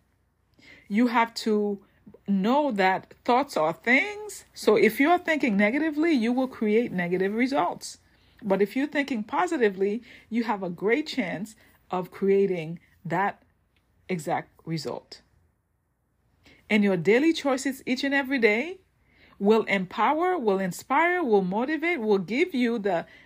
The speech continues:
the stamina that you need so that you can continue. All right? And that's every day. It has to be at the forefront of your mind. If it's not at the forefront of your mind,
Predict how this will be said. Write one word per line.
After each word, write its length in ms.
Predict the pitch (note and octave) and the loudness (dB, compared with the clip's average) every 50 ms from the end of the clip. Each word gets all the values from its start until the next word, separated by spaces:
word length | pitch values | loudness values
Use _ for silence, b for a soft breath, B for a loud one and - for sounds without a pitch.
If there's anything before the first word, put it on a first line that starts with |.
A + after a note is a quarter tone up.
| B - | B -6
the 140 | F#3+ F#3+ | -6 -6
stamina 640 | F3 - - - - B3 C#4 F4 F#4+ F#4 F#4 F4+ F4+ | -4 -6 -6 -2 2 2 2 2 0 -2 -2 -2 0
that 260 | E4 D#4+ D#4+ D#4+ - | 0 -2 -4 -4 -2
you 180 | - E4+ F4 F4 | -2 -2 -2 -4
need 360 | F4 E4+ D#4 A#3+ G3+ G3 F3+ | -6 -6 -4 -4 -4 -4 -6
so 100 | - A#3 | -6 -4
that 220 | G#3 G3+ F#3+ F3 - | -2 -2 -2 -2 -4
you 360 | F3+ F3+ F#3+ A3+ B3+ C4 C4 - | -6 -6 -4 -4 -4 -6 -8 -4
can 340 | - B3+ A3+ A3 A3 G#3+ A3 | -2 -2 -2 -2 -4 -6 -8
continue. 800 | G#3+ - - F#3 F#3 E3+ - - - G#3 G3 F3+ D#3+ - - - _ _ _ _ _ _ _ _ _ _ _ _ _ _ _ _ _ _ _ _ _ _ _ _ _ _ _ _ _ _ _ _ _ _ _ _ _ _ _ _ _ _ _ _ _ _ _ _ _ _ _ _ _ _ _ _ _ _ _ _ _ _ _ _ _ _ _ _ _ _ _ - | -8 -8 -8 -8 -8 -8 -10 -10 -10 -10 -8 -10 -10 -12 -14 -16 _ _ _ _ _ _ _ _ _ _ _ _ _ _ _ _ _ _ _ _ _ _ _ _ _ _ _ _ _ _ _ _ _ _ _ _ _ _ _ _ _ _ _ _ _ _ _ _ _ _ _ _ _ _ _ _ _ _ _ _ _ _ _ _ _ _ _ _ _ _ _ -6
All 100 | E3+ F3+ | -2 2
right? 220 | F#3+ G#3+ C4+ D#4 - | 2 2 2 2 0
And 180 | - F#3 E3+ E3+ | -2 0 2 2
that's 220 | G#3+ D4+ - - | 2 2 2 0
every 300 | - - D4+ D4 C#4 D#4+ | 0 2 2 2 0 0
day. 320 | D#4+ D#4+ E4 E4 C#4 D3 - | 0 2 2 2 2 0 -2
It 80 | E3+ | -2
has 220 | E3+ G3+ A3 A#3+ - | -2 -2 -4 -4 -4
to 60 | - | -6
be 140 | B3+ A#3+ C4 | -4 0 2
at 140 | B3+ B3+ A3+ | 2 2 2
the 80 | G#3+ B3+ | 0 -2
forefront 420 | - - D4 D4 - - D4+ C#4+ | 2 2 2 2 2 0 -2 -2
of 100 | C#4 C#4 | -2 -2
your 120 | C4+ C#4+ | -4 -4
mind. 340 | C#4 C4+ C#4+ D4+ - A#3+ F#3 | -4 -2 -2 -2 -2 -2 -2
If 140 | F3+ F#3 - | -4 -2 -2
it's 180 | G#3 G#3 - - | -2 -2 -2 -2
not 140 | B3+ C4+ | -2 0
at 140 | D4 D4 A#3+ | 0 0 -2
the 80 | A3+ C4 | -4 -4
forefront 380 | - D4 D4 D4 - D4+ D4 | -2 -2 -2 -2 -2 -4 -6
of 100 | C#4+ C#4+ | -6 -4
your 100 | C#4+ D4 | -4 -2
mind, 340 | C#4 C#4 C#4 D4+ E4+ F4+ F4+ | -2 0 0 0 0 -2 -4